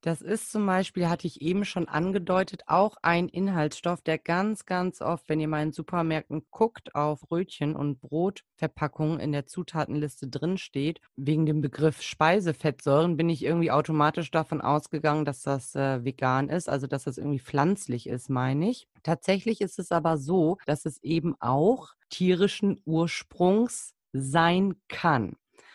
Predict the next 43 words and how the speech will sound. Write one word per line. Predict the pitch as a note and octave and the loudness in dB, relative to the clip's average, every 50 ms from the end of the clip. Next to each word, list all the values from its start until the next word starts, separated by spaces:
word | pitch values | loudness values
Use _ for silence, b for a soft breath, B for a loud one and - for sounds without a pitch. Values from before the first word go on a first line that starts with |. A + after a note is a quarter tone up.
| b b b b | b b b b
Und | - D3+ D3 D3+ | 0 0 2 2
das | D3 C#3+ - | 2 0 -2
Problem | - - - D3 - - E3 F3+ G#3 A#3 A3 | -10 -6 -6 -4 0 2 2 4 4 4 4
daran | E3 C#3 B2+ - B2 A#2+ B2 - | 2 2 2 2 0 -2 -2 -2
ist, | - C#3 D#3+ F#3+ A#3 A#3+ - - | 0 0 0 0 0 -4 -6 -6
es | - D3 - - | -6 -6 -6 -4
gibt | - E3 D3 - _ | -6 -6 -6 -4 _
da | D3 C#3 | -2 -2
jetzt | C#3+ C#3+ D3 C#3 - | 0 0 -2 -4 -4
also | - - C#3+ C#3 C3+ D3 | -2 -2 -2 0 0 0
nicht | D3 E3 E3 - - | 0 0 -2 -2 -2
irgendwie | - D#3+ E3 D3+ D3+ | -2 0 0 0 0
eine | D3+ D3+ C#3+ | 0 0 2
Nummer | C#3+ C#3+ D3+ E3+ F3+ F#3 F#3 F3+ - | 2 2 2 2 4 4 4 2 2
eins | - C#3+ D#3 E3 F3 - | 0 0 0 0 0 -2
und | - C#3 D3+ C3+ - | -2 -2 -2 -2 -4
zwei. | - - - C3+ C3+ D3 F3 F#3 - | -8 -2 0 2 2 2 0 0 0
Eins | - C#3+ D3 D#3+ D#3 - | 0 0 0 -2 -2 -2
heißt | - D3 C#3+ - - - | -2 -2 -2 -2 -6 -8
pflanzlich, | - - D3 D3+ F3 F3+ - - G3 G3 - - - B B B B B B B B B _ | -2 0 2 2 0 -2 -2 0 0 0 0 -2 -12 B B B B B B B B B _
zwei | - - - D3 D#3+ D#3+ D#3+ D#3+ D#3 | -14 -10 -2 2 2 4 4 4 4
heißt | C3 D#3+ D3 C#3+ - - - - | 4 4 4 4 2 -4 -12 -12
tierisch. | - - F#3+ G3 G3 - C#3+ D3 F3 A3 - - b b | -4 0 0 2 2 2 0 0 0 -2 -4 -8 b b
Das | - D3 D3+ - - | -2 -2 -2 -2 -2
heißt, | E3 D#3+ D#3+ D#3+ E3 E3 D#3+ - - - _ _ _ | 0 2 4 4 4 2 0 -4 -16 -20 _ _ _
wenn | D3 D#3 E3+ G3 | 2 4 4 4
das | G#3+ G#3 F#3+ - | 4 2 0 -4
draufsteht, | - D3 D3+ D#3 E3+ E3 - - F#3+ F3 | -4 2 4 4 4 2 0 -2 -2 -2
ähnlich | - - C#3+ E3+ F#3+ G3+ - - | 0 0 0 2 0 0 -2 -2
wie | - F3 | 0 0
mit | F3+ F3+ E3+ - | 0 0 0 0
den | F3+ E3+ - - | -4 -4 -2 -2
Aromen, | - D#3+ D3+ C3 - - F3+ F3+ G3+ F#3+ D3+ C3+ D#3+ F3+ - | -2 -2 -2 -2 -2 0 2 4 4 4 4 4 2 2 2
dann | - C#3 C#3+ | 0 0 0
ist | - - - F3 - - G3+ | 0 -2 -6 -6 -2 -2 -2
es, | G#3 G3 - | -2 -2 -2
so | - D#3+ D#3+ | -2 0 0
ist | E3 D3+ - - | 0 -2 -2 -2
jetzt | D#3+ D3 - - - | -2 -2 -2 -8 -10
also | - - C3+ B2+ C3 D3 C#3 | -6 -6 -6 -4 -4 -4 -6
das | B2+ - C#3+ C3 - - C#3 | -2 -4 -4 -4 -4 -6 -8
Resultat | C#3 B2+ C#3+ C#3+ C3+ - - - C#3+ C#3 - | -4 -2 -2 -2 -2 -4 -2 0 0 0 0
meiner | - - C3 C3 C#3 C#3 C#3 C3 B2+ B2+ | -2 -4 -2 -2 0 0 0 0 -2 -2